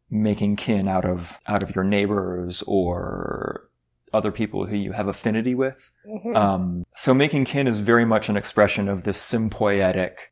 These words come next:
Speaker 1: making with practice of reimagining who can be in your family,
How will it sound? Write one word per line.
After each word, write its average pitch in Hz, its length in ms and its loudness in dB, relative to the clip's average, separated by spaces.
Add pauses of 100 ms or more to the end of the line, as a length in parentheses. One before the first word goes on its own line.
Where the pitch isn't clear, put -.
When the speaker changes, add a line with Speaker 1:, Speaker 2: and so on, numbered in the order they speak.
Speaker 1:
making 104 560 2
with - 460 -4 (180)
practice - 720 -2 (280)
of 98 340 2 (320)
reimagining 104 1200 4
who 135 340 8
can 107 320 0
be 104 540 2
in 107 180 2
your 92 140 2
family, - 560 -10